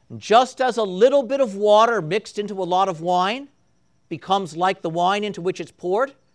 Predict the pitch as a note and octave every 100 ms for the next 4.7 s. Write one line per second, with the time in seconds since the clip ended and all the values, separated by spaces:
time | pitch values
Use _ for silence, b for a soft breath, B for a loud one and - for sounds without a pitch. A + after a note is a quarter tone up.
0 | _ _ _ _ E3+ F3+ G3 G3 - A3+
1 | F3+ F#2 - _ _ _ _ - F3 F3
2 | E3 F3+ B3+ - B3 C4 C#4 C4 G3 E3+
3 | D#3+ D#3 C#3+ D#3+ G3 A3+ B3 A#3+ G3+ G3
4 | F#3+ - F#3+ G#3 C#3 A2 G2